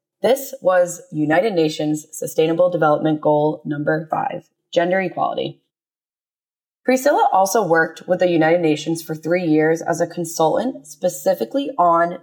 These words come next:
goal number five, and shared some resources with us that we believe will be helpful to you all. One is the Women Empowerment Principles, or wep for short. There are seven principles that you can apply to your organization,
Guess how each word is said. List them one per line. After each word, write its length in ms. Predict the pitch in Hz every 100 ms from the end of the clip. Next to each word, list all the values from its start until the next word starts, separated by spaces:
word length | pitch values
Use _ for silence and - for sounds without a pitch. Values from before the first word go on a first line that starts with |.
| 160
goal 320 | 160 160 180
number 280 | 175 156 160
five, 460 | 160 143 143 180 226 _ _ _ _ _
and 100 | 196
shared 300 | 190 226 233
some 240 | 247 302 233
resources 580 | 170 165 165 170 180 160
with 200 | 170 175
us 400 | 151 190 - - -
that 160 | 175
we 100 | 185
believe 440 | 196 208 160 160 156
will 120 | 156
be 100 | 151
helpful 380 | 151 151 151 147
to 140 | -
you 140 | 143 -
all. 440 | - - - _ _ _ _ _ _ _ _ _ _ _ _ -
One 460 | 175 202 277 330 -
is 160 | 196 170
the 100 | 190
Women 520 | 160 175 180 202 208
Empowerment 720 | - 170 - 165 165 165 -
Principles, 680 | - - 151 - 175 - - -
or 460 | 165 165 160 - -
wep 300 | 156 - - -
for 100 | -
short. 340 | - - - - _ _ _ _ _ _ _ _
There 180 | 196 202
are 100 | 196
seven 420 | 196 214 226 302
principles 640 | 302 196 175 180 185 180 180
that 120 | -
you 100 | 170
can 140 | 160 175
apply 460 | 165 - 147 156
to 140 | 170 185
your 100 | 175
organization, 880 | 156 156 147 151 151 208 233 262